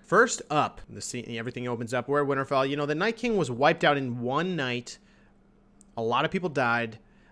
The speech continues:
A lot of main characters died. You know, uh, we get it. We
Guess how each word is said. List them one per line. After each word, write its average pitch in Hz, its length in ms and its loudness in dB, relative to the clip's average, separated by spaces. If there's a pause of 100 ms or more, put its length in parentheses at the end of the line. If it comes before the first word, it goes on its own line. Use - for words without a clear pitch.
(140)
A 117 60 -6
lot 120 180 0
of 147 60 0
main 156 160 0
characters 131 480 -2
died. 117 420 0 (440)
You 127 100 -6
know, 120 300 -2
uh, 104 180 -4
we 120 140 -4
get 127 240 -2
it. 135 260 -4
We 127 120 -6